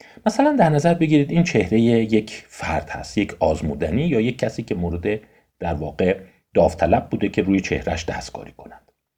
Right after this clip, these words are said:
اینم یک آقا هست، این یک خانومه،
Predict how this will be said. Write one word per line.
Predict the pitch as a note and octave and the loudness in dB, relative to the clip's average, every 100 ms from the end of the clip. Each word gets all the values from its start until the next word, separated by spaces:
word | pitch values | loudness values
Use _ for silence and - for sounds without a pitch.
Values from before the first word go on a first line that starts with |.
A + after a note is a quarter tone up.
| _ _ _ _ _ _ - | _ _ _ _ _ _ -2
اینم | A2+ A#2+ A2 | 4 4 4
یک | G2+ - | 2 0
آقا | F2 - | 0 0
هست، | - - - - - _ | -4 -6 -18 -20 -20 _
این | - A2+ | 0 2
یک | F#2 - | 2 0
خانومه، | F2 D#2+ C3 E3+ | -2 2 2 2